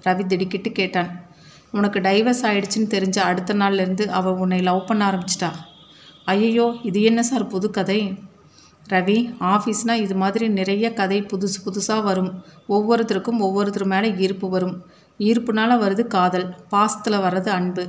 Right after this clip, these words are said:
சில பேருக்கு இது வித்தியாசம் தெரிய மாட்டேங்குது." "உண்மைதான் சார். நீ அவளோட இழுப்புக்கு பிடிபட்டு வரலைன்னு தெரிஞ்சதும் நீ சரிப்பட்டு வரமாட்டேன்னு அவ transfer வாங்கிட்டு போயிட்டா." "அப்பாடி, நான் பொழைச்சேன்," ரவி சிரித்தபடி சொன்னான்.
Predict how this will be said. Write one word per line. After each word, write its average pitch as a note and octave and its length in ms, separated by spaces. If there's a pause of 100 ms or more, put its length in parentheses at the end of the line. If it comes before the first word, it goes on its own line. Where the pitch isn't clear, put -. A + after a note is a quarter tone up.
(120)
சில G#3+ 260
பேருக்கு A3 400
இது G3 220
வித்தியாசம் G#3+ 720
தெரிய F#3+ 280
மாட்டேங்குது." F3+ 520 (800)
"உண்மைதான் G3+ 500
சார். F#3 380 (460)
நீ G#3 120
அவளோட G3 440 (120)
இழுப்புக்கு A3+ 340
பிடிபட்டு G#3 480
வரலைன்னு G3+ 420
தெரிஞ்சதும் G3 520
நீ G3 120
சரிப்பட்டு G3+ 520
வரமாட்டேன்னு F#3+ 600
அவ F#3+ 240
transfer F#3 500
வாங்கிட்டு F3+ 360
போயிட்டா." F#3 560 (720)
"அப்பாடி, F#3 520 (100)
நான் G3 200
பொழைச்சேன்," F#3 500 (320)
ரவி G3 180
சிரித்தபடி F#3+ 540
சொன்னான். F#3 540